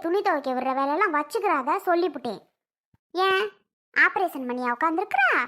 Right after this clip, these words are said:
வயித்த கிழிச்சா பிள்ளைய எடுத்தாக? இல்லல்ல, நல்லபடியா தானே பிறந்துச்சு,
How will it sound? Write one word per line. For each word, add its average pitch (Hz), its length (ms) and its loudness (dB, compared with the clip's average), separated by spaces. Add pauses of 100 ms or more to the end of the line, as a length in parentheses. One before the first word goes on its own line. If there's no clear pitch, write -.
(800)
வயித்த 370 240 0
கிழிச்சா 269 340 -2
பிள்ளைய 392 240 0
எடுத்தாக? 605 340 0 (920)
இல்லல்ல, 311 440 2 (720)
நல்லபடியா 330 480 2
தானே 277 180 -4
பிறந்துச்சு, 269 460 -2